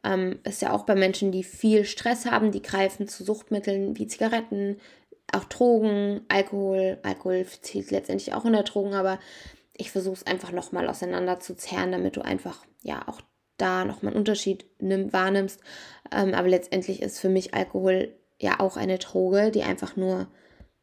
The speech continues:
ja, verharmlost wurde oder gesellschaftstauglicher gemacht wurde. Aber letztendlich gibt es auch Menschen, die eben, wenn sie dauerhaft unter Stress leiden,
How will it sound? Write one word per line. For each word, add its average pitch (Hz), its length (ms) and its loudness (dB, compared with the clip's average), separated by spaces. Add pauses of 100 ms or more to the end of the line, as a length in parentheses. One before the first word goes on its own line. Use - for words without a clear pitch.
(200)
ja, 175 340 -4
verharmlost 202 960 -4
wurde 202 480 4
oder 180 340 2 (640)
gesellschaftstauglicher 220 1500 4
gemacht 208 520 0
wurde. 247 520 6 (380)
Aber 196 220 4
letztendlich 202 560 0
gibt 220 240 -2
es 226 180 0
auch - 140 -4
Menschen, 208 500 2
die 196 300 0
eben, 190 420 0
wenn 190 180 0
sie 190 100 -4
dauerhaft 214 420 0
unter 196 180 -2
Stress - 380 -6
leiden, 196 640 2